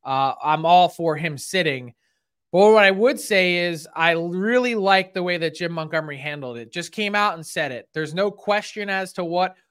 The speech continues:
"Oh, why is he a mysterious healthy scratch?" This isn't something that's gonna linger on forever. You do the crime, you do the time, and that's it. You move forward. And how can Jake DeBrusk get back to being the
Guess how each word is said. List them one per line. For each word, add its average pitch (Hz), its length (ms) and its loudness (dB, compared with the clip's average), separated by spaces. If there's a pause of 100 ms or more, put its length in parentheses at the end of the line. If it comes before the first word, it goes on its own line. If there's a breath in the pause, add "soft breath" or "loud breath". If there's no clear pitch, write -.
(100)
"Oh, 180 220 0
why 151 300 -2
is 170 100 -8
he 175 180 -8
a 170 100 -4
mysterious 170 680 -8
healthy 180 320 -6
scratch?" 185 600 -6 (460 soft breath)
This 160 180 -10
isn't 185 260 -10
something 190 340 -6
that's 185 200 -4
gonna 196 220 -4
linger 180 400 -2
on 180 220 0
forever. 165 680 -6 (340)
You 143 120 -16
do 190 180 -2
the 247 100 -6
crime, 202 600 0 (480)
you 147 120 -14
do 170 140 -4
the 165 100 -8
time, 135 560 -6 (520)
and 151 500 -2
that's 160 260 0
it. 147 200 -4
You 131 80 -12
move 143 240 -8
forward. 131 400 -4
And 120 100 -18
how 165 220 0
can 170 220 -8
Jake 170 280 -4
DeBrusk 160 420 -2
get 143 180 -8
back 156 300 0
to - 80 -10
being 165 360 -6
the 143 220 -4